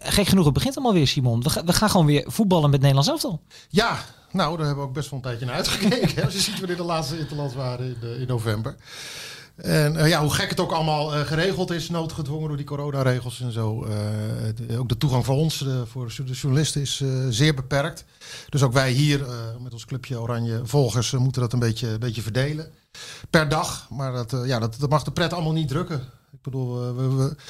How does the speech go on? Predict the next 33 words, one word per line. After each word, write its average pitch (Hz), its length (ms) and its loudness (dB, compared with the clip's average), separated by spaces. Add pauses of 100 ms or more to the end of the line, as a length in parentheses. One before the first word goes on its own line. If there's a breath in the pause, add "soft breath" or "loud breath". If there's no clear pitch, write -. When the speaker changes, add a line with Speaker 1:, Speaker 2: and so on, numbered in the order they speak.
(180 loud breath)
Speaker 2:
ja, 151 160 4 (140)
we 170 120 4
mogen 160 280 0
weer, 135 120 2
zij 156 220 2
mogen 139 320 0
weer. 117 280 -4 (100)
En, 127 240 -10
eh, 127 340 -4 (340 loud breath)
we 143 60 4
waren 147 180 4
even 143 220 2
bang 139 200 0
dat 131 100 -2
er 147 60 -8
allemaal 139 180 -6
spelers 131 320 -6
zouden 131 220 -4
worden 123 220 -4
thuisgehouden 139 560 0
door 117 100 -6
hun 113 120 -4
clubs - 440 -10
in 117 140 -10
verband 117 260 -4
met 113 100 -2
quarantainemaatregelen 117 1300 -2
en, 120 200 -8
eh, 123 140 -8
al 120 100 -8
dat 113 120 -8
soort 123 140 -8
dingen. 120 220 -6